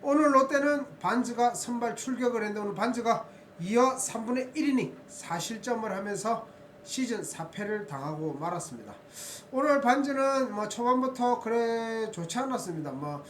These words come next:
구속은, 어, 백사십삼, 사, 뭐 최고 구속 백사십오 이래 찍었죠. 평균 구속은 뭐 백사십삼, 사 이 정도 나왔는데, 뭐 평균 구속이 나왔습니다.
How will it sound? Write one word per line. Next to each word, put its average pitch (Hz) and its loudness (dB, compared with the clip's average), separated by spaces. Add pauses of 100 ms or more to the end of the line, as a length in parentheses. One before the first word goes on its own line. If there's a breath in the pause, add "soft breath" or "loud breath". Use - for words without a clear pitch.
(440 loud breath)
구속은, 302 2 (120)
어, 180 -6 (240)
백사십삼, 214 -4
사, 170 -2 (180)
뭐 147 -8
최고 202 -6
구속 202 -8
백사십오 196 -6 (380)
이래 180 -6
찍었죠. 180 -6 (600 loud breath)
평균 269 0
구속은 254 -2
뭐 208 -4
백사십삼, 196 -8
사 202 -2
이 165 -6
정도 196 -6
나왔는데, 196 -6
뭐 190 -6 (300)
평균 247 -2
구속이 311 -2
나왔습니다. 196 -4